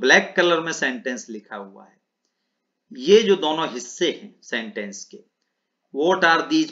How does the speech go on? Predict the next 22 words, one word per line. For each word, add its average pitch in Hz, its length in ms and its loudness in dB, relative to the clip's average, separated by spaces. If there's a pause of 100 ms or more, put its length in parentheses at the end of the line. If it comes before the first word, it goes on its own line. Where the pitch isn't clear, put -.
parts 139 320 0
of 131 220 -4
this 131 200 -6
sentence 117 480 -10 (160)
called? 101 300 -10 (480)
अब 185 140 2
इस 208 300 -4
पूरे 185 420 0
sentence 160 600 -2
के 202 140 0
अब 180 160 -2
ये 196 120 4
दो 180 280 2 (160)
हिस्से 180 380 2
हैं, 113 180 -4 (260)
ये 208 160 0
क्या 180 200 4
कहलाते - 580 -8
हैं? - 100 -20 (1300)
यही 156 280 0
वास्तव 170 460 4
में 214 340 -4